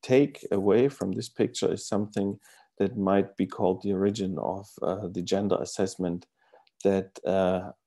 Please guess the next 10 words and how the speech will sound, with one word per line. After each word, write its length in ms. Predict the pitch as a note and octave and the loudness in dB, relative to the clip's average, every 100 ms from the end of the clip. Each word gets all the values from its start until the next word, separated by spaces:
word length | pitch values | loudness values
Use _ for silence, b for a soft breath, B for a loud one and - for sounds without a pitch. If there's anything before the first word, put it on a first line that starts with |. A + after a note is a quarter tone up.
| _ - | _ -4
I 100 | F#2+ | 0
was 200 | F#2+ - | 0 -2
commissioned 600 | - F#2 A2+ - C#3 C#3 | -4 -2 0 0 -2 -2
together 340 | F2 - G#2 | -2 -2 -4
with 260 | G#2 G2 - | -6 -10 -8
Damira 380 | F#2+ G2 F#2+ F2 | -6 -4 -4 -4
Umetbaeva 680 | F#2 F2+ - F#2 F2+ F2+ F2 | -4 -6 -4 -2 -2 -2 -6
to 100 | G#2 | -12
conduct, 640 | - F#2 F#2 B2 - - _ b b b _ | -10 -2 2 2 -2 -20 _ b b b _
which 320 | A2 G#2 - | 2 2 0